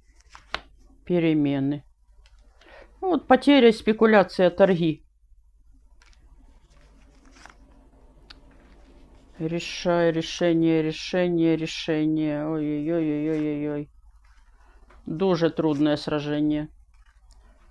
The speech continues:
Дуже трудно. Жіночка якась помагає.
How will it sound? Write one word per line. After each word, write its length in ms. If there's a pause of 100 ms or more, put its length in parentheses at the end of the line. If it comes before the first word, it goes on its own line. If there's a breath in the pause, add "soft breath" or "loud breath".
Дуже 460
трудно. 720 (2250)
Жіночка 500
якась 320
помагає. 680